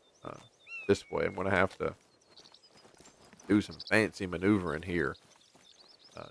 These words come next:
to get this to break in my favor. But I just wanted to show you folks that, you know, you think you know a map, and here we are in Germany, a place that I thought was just, you know, beautiful rolling hills, and it had that one mountain, but that mountain was, you know, well behaved.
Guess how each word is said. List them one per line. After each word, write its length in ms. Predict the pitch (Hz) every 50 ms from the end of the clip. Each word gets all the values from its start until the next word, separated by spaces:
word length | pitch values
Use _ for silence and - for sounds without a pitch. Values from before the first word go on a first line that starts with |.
| - _
to 80 | 87
get 200 | 87 92 90 -
this 180 | - 92 92 -
to 200 | - 76 69 64
break 320 | - - 92 90 98 - -
in 80 | 80
my 100 | 78 76
favor. 480 | 78 - 90 92 98 90 - 62 - - - -
But 100 | 71 -
I 40 |
just 100 | 185 -
wanted 140 | 185 160 139
to 60 | 127
show 120 | - - 131
you 180 | 127 123 131
folks 360 | 139 - - 101 104 87 - -
that, 200 | 92 82 - -
you 80 | 65 65
know, 220 | 120 104 113 135 - _
you 100 | 98 95
think 180 | - 127 123 -
you 60 | 110
know 160 | 107 120 120
a 60 | 110 98
map, 320 | 98 110 123 139 147 - -
and 100 | 87 92
here 160 | 110 110 117
we 160 | 117 113 107
are 260 | 107 117 120 123 127 - _ _ _ _ _ _ _ - _ _ _ _ _ _ _ _ _ -
in 140 | 101 98 90
Germany, 560 | 92 98 95 104 117 120 120 127 131 131 - _ _
a 60 | -
place 300 | - - 107 107 110 -
that 100 | - 76
I 80 | 78 -
thought 240 | - - 92 85 71
was 120 | 92 87
just, 280 | - 87 80 76 - - _ _ - _ _
you 80 | - 92
know, 100 | 85 80
beautiful 540 | 73 - - 104 113 110 107 - 104 104 104
rolling 380 | 104 104 110 110 110 107 104
hills, 400 | 98 107 101 107 110 107 107 104
and 100 | 104 82
it 80 | 73 71
had 180 | 101 98 101 95
that 180 | 95 78 -
one 240 | - 101 104 101 92
mountain, 480 | 92 90 95 110 107 - - 107 107 104
but 160 | 92 87 82 - - _ _ _ _ _ _ _ _ _ _ _
that 160 | - 92 82 92
mountain 340 | 98 98 98 92 - - 95
was, 300 | 95 92 90 87 - - - _ _ - _ _ _ -
you 60 | 92
know, 60 | 95
well 200 | 95 101 104 101
behaved. 600 | 95 95 92 95 107 107 113 104 87 82 87 -